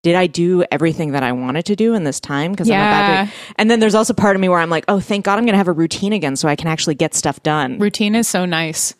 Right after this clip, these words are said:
Speaker 1: 'Cause it's also, it's like, yeah, I'm like, I'm more motivated when I have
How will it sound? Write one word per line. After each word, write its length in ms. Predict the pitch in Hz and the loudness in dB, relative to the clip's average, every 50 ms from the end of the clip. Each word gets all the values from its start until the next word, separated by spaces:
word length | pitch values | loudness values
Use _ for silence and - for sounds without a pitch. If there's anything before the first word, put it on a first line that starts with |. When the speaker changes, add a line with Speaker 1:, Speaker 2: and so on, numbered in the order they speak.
| _ _ | _ _
Speaker 1:
'Cause 140 | - 269 247 | 0 2 2
it's 120 | 277 - | 2 2
also, 300 | 269 262 269 - 294 269 | 2 2 2 4 2 2
it's 100 | 269 - | 4 4
like, 200 | 277 254 247 208 | 2 2 2 2
yeah, 180 | 285 330 285 175 | 2 2 2 2
I'm 100 | 156 175 | 2 2
like, 220 | 175 170 165 - - | 0 0 0 0 -2
I'm 320 | 190 196 196 190 185 - _ _ _ _ - | -2 -2 -2 -2 -4 -8 _ _ _ _ -4
more 380 | 190 185 170 180 196 202 214 | -2 -2 0 2 2 2 2
motivated 600 | 202 202 226 294 277 170 139 139 139 135 143 139 | 2 2 2 2 2 2 2 0 2 0 0 -2
when 120 | 147 143 139 | -2 -2 -2
I 140 | 139 139 147 | -2 -2 -2
have 640 | 160 165 151 151 151 147 143 143 - - - - | -2 -2 -2 0 0 -2 -4 -6 -10 -16 -20 -20